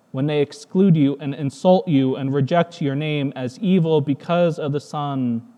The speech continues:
of Man. Rejoice in that day and leap for joy, because great is your reward in heaven, for that is how their ancestors treated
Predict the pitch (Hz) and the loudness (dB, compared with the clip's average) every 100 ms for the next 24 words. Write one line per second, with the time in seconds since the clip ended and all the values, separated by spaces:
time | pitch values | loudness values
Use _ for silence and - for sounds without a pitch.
0 | _ 123 113 131 117 98 120 _ _ _ | _ -12 -8 -10 -8 -12 -18 _ _ _
1 | _ _ _ _ _ _ _ _ _ _ | _ _ _ _ _ _ _ _ _ _
2 | 147 147 180 202 196 - - - 175 147 | 2 4 6 6 6 2 -16 -16 -6 -4
3 | 143 143 139 139 139 147 135 135 127 135 | -4 -2 2 2 2 0 2 0 0 -4
4 | 117 160 151 117 110 - _ _ _ - | 0 2 2 2 -4 -10 _ _ _ -6
5 | 135 170 135 131 160 175 190 180 143 160 | -2 0 0 2 4 6 4 2 0 0
6 | 151 143 147 160 151 139 147 123 - 147 | 2 2 6 6 6 2 -2 -6 -4 -4
7 | 107 98 95 _ _ _ _ - 143 156 | -4 -8 -12 _ _ _ _ -6 2 2
8 | 160 143 - 156 147 139 147 160 151 - | 2 -2 0 0 2 -2 -4 -6 -6 -4
9 | 139 - 131 120 - 165 147 131 120 | -6 -4 -6 -6 -8 -4 0 0 -2